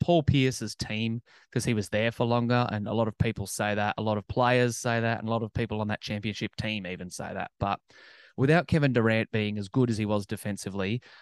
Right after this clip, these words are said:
I don't think Boston wins that oh eight championship. And he did it for a couple of years with the Celtics as well, and obviously wasted, let's call it, the first nine years of his career battling away in Minnesota. So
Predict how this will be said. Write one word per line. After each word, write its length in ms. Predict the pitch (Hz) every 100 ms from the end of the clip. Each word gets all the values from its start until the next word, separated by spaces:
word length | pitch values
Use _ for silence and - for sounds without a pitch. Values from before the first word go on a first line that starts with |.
| -
I 80 | 120
don't 140 | 147
think 200 | 139 107
Boston 320 | 107 98 98
wins 400 | 98 98 92 85 - - -
that 140 | 107
oh 200 | - 98
eight 120 | 92 -
championship. 600 | - 98 92 90 - -
And 100 | 117
he 60 | 147
did 160 | 165 214
it 100 | -
for 80 |
a 40 | 156
couple 300 | - 135 139
of 120 | 110
years 260 | 110 101 -
with 80 |
the 60 | 101
Celtics 500 | - 95 - 95 -
as 120 | 92
well, 220 | 104 98
and 100 | 92
obviously 540 | 110 113 110 117 107 107 - - _ _
wasted, 460 | 131 135 - 127 113
let's 180 | 113 -
call 180 | 123 107
it, 60 |
the 60 | -
first 280 | 117 104 - _ _ _
nine 600 | 117 113 113 113 113 110
years 300 | 110 107 101
of 80 | 104
his 120 | 101
career 460 | - 107 104 95 98 - - _ -
battling 380 | 113 110 104
away 340 | 101 104 101 101
in 120 | 98
Minnesota. 600 | 104 95 - 104 98 90 92
So 340 | - 101 101